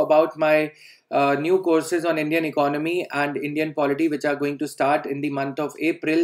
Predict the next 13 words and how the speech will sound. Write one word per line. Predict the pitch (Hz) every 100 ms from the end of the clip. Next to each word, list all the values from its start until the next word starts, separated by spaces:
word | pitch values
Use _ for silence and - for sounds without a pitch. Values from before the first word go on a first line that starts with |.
| 165
from | 151 147 139
April | 143 143 156 151
seventeen | 143 147 151 165
onwards। | 151 139 135 170 180 - _ - _ -
These | 170 151 156
courses | 160 185 170
will | 175 170 160
cover | 151 175
fundamentals | 175 156 170 165 165 170 160
of | 156
Indian | 147 151 160
economy | 139 143 143 160 190 190 _ _ _ -
for | 160